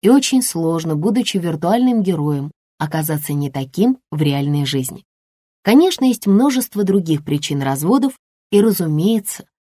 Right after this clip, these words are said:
разводятся не из-за интернета и гаджетов. Это уже последствия. Но телефон в семьях действительно надо выдавать по часам.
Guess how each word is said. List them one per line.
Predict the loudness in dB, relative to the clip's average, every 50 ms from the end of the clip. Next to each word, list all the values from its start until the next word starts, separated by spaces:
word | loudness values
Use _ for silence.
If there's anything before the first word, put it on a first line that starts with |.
| _ -4
разводятся | -2 0 0 0 0 0 0 2 2 2 0 0 -2 -6 -4
не | -2 -2 0 2 2 2 2
из-за | 0 0 0 0 0
интернета | 0 0 -2 -2 -2 -2 -2 0 0 -2 -2 -4 -8 -14 -16 _ _
и | -4 -4
гаджетов. | -2 -2 -2 -2 -2 -4 -6 -10 -10 -12 -18 -18 _ _ _ _ _ _
Это | -2 -2 -2 0
уже | -2 -2 -2 -2 -4
последствия. | -4 -4 -6 -6 -4 -2 -2 -2 -2 -4 -8 -10 -10 -12 -14 -14 -18 _ _ _ _ _ _ _ -4
Но | 0 0 0 0
телефон | 0 -2 -2 -2 -2 -4 -4 -2 0 0 0 0
в | -2 -4
семьях | -6 -2 0 2 2 4 2 2 0 -2
действительно | -2 0 0 0 0 -2 -6 -2 0 2 2 2 0 0 -2 -2 0 -2 -2
надо | -2 -2 0 0 0 0
выдавать | 0 0 0 0 0 0 -2 -2 -4 -8 -8
по | _ -4 -4
часам. | -2 -4 -6 -6 -6 -4 -4 -4 -6 -6 -8 -10